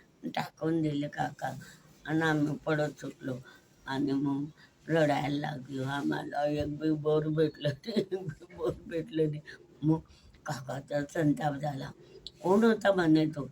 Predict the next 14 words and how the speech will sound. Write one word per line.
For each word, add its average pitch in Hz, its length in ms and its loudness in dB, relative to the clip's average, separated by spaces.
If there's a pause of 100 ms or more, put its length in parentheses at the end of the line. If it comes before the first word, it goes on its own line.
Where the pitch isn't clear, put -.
(320)
"त्याच्या 135 240 0
बापाची 143 480 -2
बोर 202 300 -2
होती 156 280 0
का 147 140 -2
ते?" 139 280 -10 (320)
पाचक 135 340 -4 (100)
पाचक 143 400 -6
त्या 147 100 0
बोरीवर 147 540 2 (440)
कोणाचं 240 500 2
बंधन 175 400 8
नाही 208 160 0
होतं 160 300 -2